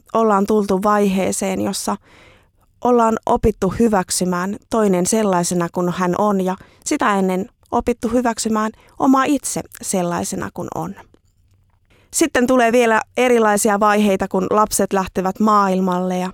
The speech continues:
tulee isovanhemmuus. Ja myös niissä parisuhteissa, joissa ei ole lapsia, käydään läpi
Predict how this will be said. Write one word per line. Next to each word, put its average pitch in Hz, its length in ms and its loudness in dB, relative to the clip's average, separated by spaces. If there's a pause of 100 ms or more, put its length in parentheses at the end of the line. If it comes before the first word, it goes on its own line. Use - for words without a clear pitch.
(140)
tulee 202 280 2
isovanhemmuus. 185 1080 -2
Ja 190 100 -2 (920)
myös 311 300 2
niissä 330 280 4
parisuhteissa, 208 720 2
joissa 202 240 0
ei 202 80 2
ole 208 120 2
lapsia, 220 540 0 (220)
käydään 196 420 4
läpi 185 320 0